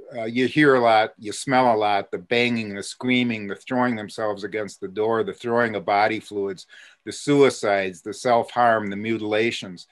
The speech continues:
Um, can, can you imagine as a, as a officer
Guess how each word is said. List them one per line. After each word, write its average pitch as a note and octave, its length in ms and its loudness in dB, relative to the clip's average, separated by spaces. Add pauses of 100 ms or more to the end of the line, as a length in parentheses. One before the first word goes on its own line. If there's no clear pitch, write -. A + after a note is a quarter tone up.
(400)
Um, G#2 100 -12
can, F#3+ 340 -4
can - 180 -12
you G#3+ 100 -4
imagine C#3+ 480 0
as A2 260 -2
a, G2+ 360 0
as G2 240 -8
a F#2 220 -4
officer A#2 720 -2